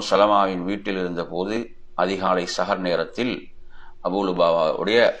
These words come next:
பாவ மன்னிப்பு தொடர்பான வசனம் இறங்கியது. உம்மு சலமா ரலியல்லாஹு அவர்கள் தனது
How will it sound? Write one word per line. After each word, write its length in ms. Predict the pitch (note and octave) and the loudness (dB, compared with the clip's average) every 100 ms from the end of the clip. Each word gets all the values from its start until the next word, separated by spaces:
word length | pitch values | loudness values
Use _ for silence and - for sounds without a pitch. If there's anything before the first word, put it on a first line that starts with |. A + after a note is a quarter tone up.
| - | 4
பாவ 240 | F#2 G#2 | 6 6
மன்னிப்பு 400 | G2 F2+ E2 F2 | 2 -2 -6 -8
தொடர்பான 760 | E2+ D#2 E2+ D#2+ D#2 F#2+ - - | -6 -2 -2 -2 0 -2 -2 -4
வசனம் 440 | D#2+ - E2 G2 | -6 -4 -6 -6
இறங்கியது. 680 | - E2 D2 D2 D#2+ F2 - - - - - - - - | -6 -6 -6 -8 -6 -6 -8 -18 -18 -18 -18 -16 -16 -2
உம்மு 220 | - C3 D3 | 2 4 6
சலமா 280 | C3+ B2 A#2 | 6 8 8
ரலியல்லாஹு 400 | A2 G#2+ G#2+ G2+ | 8 6 6 6
அவர்கள் 280 | F#2+ F#2+ - | 6 6 2
தனது 280 | G2 G2 | 0 2